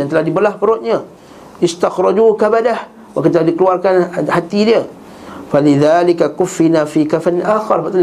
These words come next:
di-, dikafankan dengan pakaian lain sebab pakaian dah rosak. Wa hadzal qaul fi dha-, fi dha'f. Nadhir qaul man qala yughassal syahid, dapat ni lemah, dia kata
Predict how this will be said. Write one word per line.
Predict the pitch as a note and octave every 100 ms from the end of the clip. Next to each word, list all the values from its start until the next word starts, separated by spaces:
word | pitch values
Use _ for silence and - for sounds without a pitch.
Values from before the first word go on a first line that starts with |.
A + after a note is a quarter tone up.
| D#3+
di-, | D3+ D3
dikafankan | C#3+ D3 D3 D#3 D3 C#3
dengan | C3+
pakaian | C3+ - C3 B2
lain | A#2 A#2
sebab | B2+ C3
pakaian | - C#3 B2
dah |
rosak. | A#2+ B2 A#2+ - - - - - - - - - -
Wa | C3+ C3
hadzal | D#3+ D#3+ D3+ D3
qaul | E3 F#3 F#3
fi | - D3+
dha-, | C#3 B2 - -
fi | - D3
dha'f. | C3+ D#3 B2 - - - - - - - - -
Nadhir | C3+ B2+ D#3+ D#3
qaul | - D3+ C#3
man | C#3 C3
qala | D#3+ D#3
yughassal | C#3 C3+ D3 D3+ - C3+ B2+
syahid, | C#3 D#3 G#3 G#3 - - -
dapat | C#3 C#3
ni | C#3
lemah, | C#3 D3 D#3+
dia | C#3+ C#3
kata | C#3+ G#3